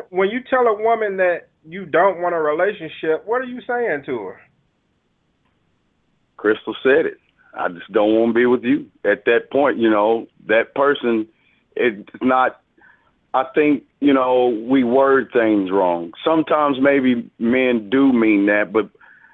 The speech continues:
Speaker 2: ninety-nine percent of the time, it's that person. You know, basically, they're saying, "I don't wanna be with you," without saying that. So they're just saying, they're copping out and saying, "I just don't wanna be in a relationship," but you'll catch 'em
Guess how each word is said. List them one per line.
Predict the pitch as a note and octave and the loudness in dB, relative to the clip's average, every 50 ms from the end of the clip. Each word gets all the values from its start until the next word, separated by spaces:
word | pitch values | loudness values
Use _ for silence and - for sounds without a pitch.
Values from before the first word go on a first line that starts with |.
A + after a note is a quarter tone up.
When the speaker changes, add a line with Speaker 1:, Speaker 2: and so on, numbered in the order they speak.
| _ _ _ _ _ _ _ - | _ _ _ _ _ _ _ -8
Speaker 2:
ninety-nine | G#2 G#2+ A#2+ D3 E3 E3+ F3 E3+ E3 D3+ E3 D#3+ D3+ D3 D3 D3 D3 D3 C#3+ C#3 | -4 0 0 2 2 2 2 2 2 0 0 2 2 2 2 4 2 2 0 0
percent | C3 C3+ B2 - - D3+ C#3+ C#3 C3 B2 | 0 -2 -4 -2 0 0 2 2 2 0
of | A2 | -2
the | - | -2
time, | - D3 C#3+ C#3 B2+ B2 A#2 A2 - | -4 -2 0 0 0 0 0 -2 -4
it's | A#2+ A#2+ A2 - - - G2 | -6 -6 -8 -10 -14 -10 -2
that | A#2+ A#2+ A#2+ G#2+ - - _ - | 0 0 0 0 -2 -6 _ -6
person. | - B2+ B2 A2+ G#2 - - G2+ G2 G2+ | -2 0 0 0 0 -2 -4 -4 -2 -2
You | G2+ A2 | -2 0
know, | A2 G#2+ G#2 G2+ G2 | 0 0 0 0 0
basically, | F#2 A#2+ A#2+ B2+ B2 B2 - A#2+ - - - B2+ A#2+ A#2 | 0 0 0 0 0 -2 -4 -6 -6 -4 -6 -4 -4 -2
they're | A2 A2+ A#2 A2+ G#2+ - | 0 2 2 2 0 0
saying, | - A#2+ A#2 A2+ A2 G#2+ A2 | -2 0 2 2 2 2 2
"I | A2+ A2+ | 0 2
don't | A2+ A2 A2 A2 | 2 2 2 2
wanna | G#2+ G#2 F#2+ | 2 0 0
be | F#2 A2+ A2 | 0 0 2
with | G#2+ G#2 F2+ G2 | 2 2 0 0
you," | A2 A2 | -2 -2
without | G#2 G#2 G#2+ G#2 G2+ F#2+ E2+ - - | 0 0 0 0 0 -2 -4 -4 -4
saying | - B2+ A#2 G#2+ G2+ F#2 F2+ | -2 0 0 0 0 0 0
that. | F2 D#2+ D2+ - _ _ _ _ _ _ _ _ _ _ _ | -2 -2 -2 -4 _ _ _ _ _ _ _ _ _ _ _
So | - A2 A2+ | -2 2 4
they're | A#2 A#2 A2+ | 4 2 2
just | G2+ A2+ A2+ - - | 2 -2 -4 -2 -2
saying, | - A#2+ A#2 A2 G#2+ | -2 0 0 2 2
they're | G#2+ G2+ | 0 0
copping | - - D3+ C3+ B2+ A#2+ - A#2 B2 | -2 -2 0 0 0 0 0 0 0
out | B2 A#2+ A2 | 0 0 -2
and | G#2 - | -2 -2
saying, | A2+ A2 G#2+ G#2 - _ _ _ - _ _ - | 0 0 0 0 -2 _ _ _ -20 _ _ -6
"I | - - - | -6 -6 -6
just | - - - | -10 -6 -2
don't | F#2+ F#2 F#2 | 0 0 2
wanna | G2 G2 F#2+ | 2 -2 -2
be | F#2+ A2+ A2 | 0 0 2
in | G#2+ | 2
a | G#2+ | 2
relationship," | G#2 G#2+ B2 C3 B2 A2+ - - A#2+ A#2 G2 A2 | 2 2 2 2 2 0 -2 -2 -2 -2 0 -2
but | A#2 - - | -4 -2 0
you'll | C3 A#2+ - | -2 -2 -2
catch | - - C#3 C3+ - - | -2 0 0 0 0 -2
'em | B2 A#2 A2 G2+ | -4 -4 -4 -6